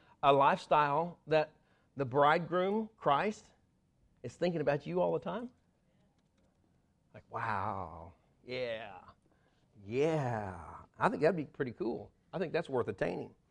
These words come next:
Living an overcoming life, a, a life as the bride, um, you know, it's on,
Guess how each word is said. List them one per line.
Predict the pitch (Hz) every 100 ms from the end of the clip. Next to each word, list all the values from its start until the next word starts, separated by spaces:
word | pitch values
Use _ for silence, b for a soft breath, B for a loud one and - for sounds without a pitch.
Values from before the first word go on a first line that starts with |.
| _ b b b b -
Living | 208 202
an | 170
overcoming | 180 160 143 160 143
life, | 151 156 156 151
a, | 117
a | 123
life | 127 147 151 - _ b b -
as | 135
the | 131
bride, | 131 143 156 127 123 131 -
um, | 127 117 113 104 95 _ _ _ _ _ _ 143
you |
know, | 151
it's | 151
on, | 180 170